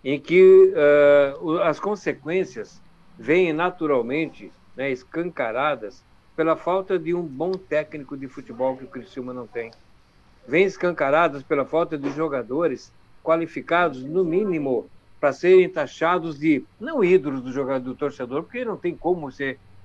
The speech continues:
eh, ter aí ídolos ali dentro com esses jogadores que estão aí, mas pelo menos jogadores medianos, que pudessem dar ao torcedor a esperança de ele ver um jogo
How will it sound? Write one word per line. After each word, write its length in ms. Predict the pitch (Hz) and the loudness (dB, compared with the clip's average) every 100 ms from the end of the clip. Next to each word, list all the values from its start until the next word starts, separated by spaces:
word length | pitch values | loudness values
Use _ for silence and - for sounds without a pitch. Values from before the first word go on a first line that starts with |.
| - | -2
eh, 300 | 127 127 123 | 0 0 -2
ter 140 | - 151 | 0 2
aí 240 | 147 143 | 2 2
ídolos 300 | 175 170 180 | 2 2 0
ali 180 | 185 185 | 2 2
dentro 400 | 139 147 175 - | 0 -2 -2 -4
com 120 | 185 202 | -8 -10
esses 100 | 202 | -8
jogadores 440 | 220 180 147 165 | -4 -4 -4 -10
que 60 | - | -14
estão 280 | - 175 170 | -6 -4 -2
aí, 260 | 143 147 - - - - | -2 -4 -10 -20 -20 -6
mas 160 | 165 | -6
pelo 200 | 160 233 | 0 2
menos 200 | 180 214 | 2 0
jogadores 520 | 226 208 156 143 196 180 | -2 0 0 0 -2 0
medianos, 840 | 196 196 143 143 170 127 - - _ _ _ | 0 0 0 0 0 -4 -12 -20 _ _ _
que 80 | - | -12
pudessem 460 | 135 151 175 165 | -4 -2 -2 -2
dar 160 | 143 165 | 2 4
ao 140 | 151 | 2
torcedor 480 | 143 147 - 123 175 | 0 -6 -6 -2 0
a 60 | 175 | 0
esperança 640 | 170 - 147 156 190 151 | -2 0 2 2 2 0
de 80 | 139 | -2
ele 160 | 151 131 | -2 -2
ver 140 | 147 | -4
um 120 | 151 | -4
jogo 380 | 117 156 185 131 | -2 0 0 -4